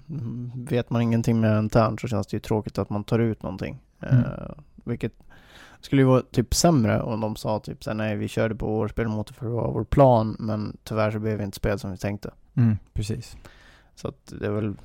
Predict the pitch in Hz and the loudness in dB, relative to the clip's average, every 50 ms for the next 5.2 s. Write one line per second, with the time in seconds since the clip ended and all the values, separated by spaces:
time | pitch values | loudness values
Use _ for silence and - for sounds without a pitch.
0 | - - - - - - - - - - _ _ _ _ _ - - - - 151 | -18 -18 -18 -18 -20 -20 -20 -20 -20 -20 _ _ _ _ _ -20 -20 -16 -12 -4
1 | - 131 113 117 120 120 127 120 113 156 - - _ - - 135 135 - - - | -2 0 0 0 0 2 2 2 0 0 -6 -18 _ -2 0 0 0 0 -2 -4
2 | - 110 110 110 107 104 107 104 98 - - 107 107 104 - - - 101 - - | 0 2 4 4 4 2 0 -4 -8 -4 -2 -2 -2 -2 -4 -4 -6 -4 -2 -2
3 | 110 107 107 104 104 - 113 110 120 127 113 110 - - - - - - - - | -2 -2 -2 -4 -4 -4 -4 -2 0 0 0 0 -2 -6 -10 -12 -12 -14 -20 -20
4 | - _ - - 123 127 139 135 135 135 143 156 156 - - 180 151 117 117 113 | -20 _ -2 2 4 6 6 6 6 8 8 8 6 6 4 2 2 2 2 -2
5 | 110 117 110 | -4 -6 -10